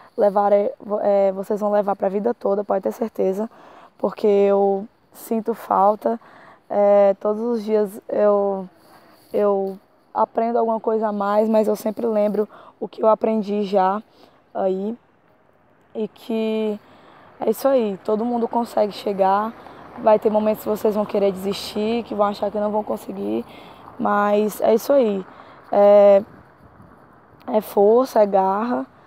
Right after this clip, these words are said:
que vocês conseguem. E queria mandar um abraço mais especial, é, pro Sargento Valmir, arrombado.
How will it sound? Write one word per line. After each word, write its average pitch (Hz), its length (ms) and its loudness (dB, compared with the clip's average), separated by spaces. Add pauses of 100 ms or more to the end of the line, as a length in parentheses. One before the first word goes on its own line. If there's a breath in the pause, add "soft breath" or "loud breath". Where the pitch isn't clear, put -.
(120)
que - 60 -20
vocês 220 340 -2
conseguem. 190 680 -2 (680 soft breath)
E 208 560 2 (600 loud breath)
queria 214 240 0
mandar 208 280 0
um 208 60 0
abraço 208 680 -2 (300)
mais 202 220 -4
especial, 202 840 -2 (540 loud breath)
é, 196 520 4
pro 202 140 -6
Sargento 202 400 -4
Valmir, 196 560 0
arrombado. 196 720 -2